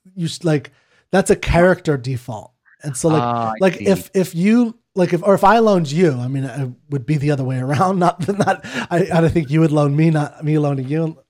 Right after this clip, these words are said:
Speaker 1: I, more than likely. But if you were to loan me, like, you know, five thousand dollars, uh, you know, based on my character, and I would, started paying it
Speaker 2: Uh-huh.
Speaker 1: off, and then I stopped after I paid you two thousand dollars, like,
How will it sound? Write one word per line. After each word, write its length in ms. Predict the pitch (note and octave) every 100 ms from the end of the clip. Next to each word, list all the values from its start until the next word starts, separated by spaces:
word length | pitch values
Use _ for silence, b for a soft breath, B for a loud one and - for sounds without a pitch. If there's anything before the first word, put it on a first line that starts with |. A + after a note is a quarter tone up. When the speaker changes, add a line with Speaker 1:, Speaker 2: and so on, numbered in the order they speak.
| -
Speaker 1:
I, 160 | C#3 C3 _ -
more 220 | D#3 D#3
than 140 | C#3+ C#3
likely. 400 | C#3+ E3 G3 G3
But 220 | F3 C#3 B B
if 100 | G3+
you 60 | C4+
were 60 | C#4+
to 60 |
loan 200 | A#3+ G#3+
me, 140 | G3 G#3
like, 380 | F3+ D#3 - _ _ _ -
you 80 | G3
know, 100 | C#3+
five 300 | B2 F#3 F#3
thousand 320 | F#3 D#3+ D3
dollars, 760 | C3+ D3+ D#3 C3+ B2+ A#2+ - - _ _ _
uh, 240 | C#3+ C3+ B2+
you 140 | - D3+
know, 120 | C3+
based 300 | B2 D3+ C#3
on 100 | D3+
my 140 | C3+
character, 540 | B2 - F#3 E3 - C#3
and 200 | B2+ B2
I 140 | B2
would, 260 | B2 C#3 -
started 300 | - C#3+ B2+
paying 140 | C3+
it 80 | B2
Speaker 2:
Uh-huh. 120 | C3
Speaker 1:
off, 220 | C#3+ C#3
and 80 | C3
then 80 | B2+
I 60 | B2
stopped 500 | - C#3+ C#3 - _ b b b b
after 520 | C#3 - C#3+ C3 B2 _ _ -
I 100 | C3+
paid 240 | B2 C#3 B2+
you 60 |
two 180 | B2 G#3+
thousand 300 | G#3+ D3+ C3+
dollars, 320 | C#3 C3 C3
like, 160 | D3+ -